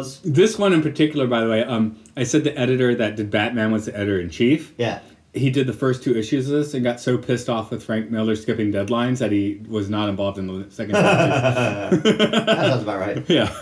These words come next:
Speaker 2: <laughs>
Speaker 1: Um, but Tim also was, he decided to become Robin.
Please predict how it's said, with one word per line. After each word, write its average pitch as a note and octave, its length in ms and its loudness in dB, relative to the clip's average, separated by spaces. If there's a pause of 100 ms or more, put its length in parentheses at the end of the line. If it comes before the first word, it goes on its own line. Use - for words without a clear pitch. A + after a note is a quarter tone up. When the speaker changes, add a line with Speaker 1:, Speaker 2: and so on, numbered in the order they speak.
(120)
Speaker 2:
<laughs> A3 420 2 (2750)
Speaker 1:
Um, F#3+ 260 4
but F#3 260 2
Tim A3 520 2
also A#2+ 580 0 (140)
was, G#2+ 640 -2 (1040)
he B2 640 0
decided A2 440 -2
to - 60 -16
become F#2 240 -10
Robin. F#2 280 -8